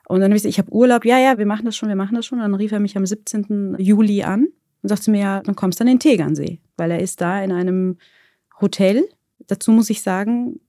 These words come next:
Rehab ist für mich Kurhotel, ja. Also da weiß ich halt, da sind medizinische Maßnahmen. Also ich wär jetzt in kein Hotel zu ihm gefahren.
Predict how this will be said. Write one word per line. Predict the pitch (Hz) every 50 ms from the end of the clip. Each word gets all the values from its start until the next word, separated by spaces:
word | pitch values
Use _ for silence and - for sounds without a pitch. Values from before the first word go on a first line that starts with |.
| _ _ -
Rehab | 180 190 208 226 226 196 247 233 233 -
ist | 123 104 -
für | - 233
mich | 220 226 220 - -
Kurhotel, | - - 269 262 226 170 160 151 - - - - 50 52
ja. | - 165 170 -
Also | - - 170 180 175 175 - -
da | - 175
weiß | 170 170 175 185 190 202
ich | 214 202 214
halt, | 214 208 202 202 - -
da | 185 185 180
sind | 175 185 185 190 180 - - -
medizinische | - 190 190 185 196 - - 208 196 202 - - 190
Maßnahmen. | 180 175 185 214 214 - 226 214 208 208 208 185
Also | 185 180 180
ich | - 170 - -
wär | 180 190 190
jetzt | 190 190 -
in | 202 190
kein | - - 190 196 170
Hotel | 196 190 - - 226 226 220 220
zu | - - -
ihm | - 170 175
gefahren. | 170 170 - - 160 165 170 185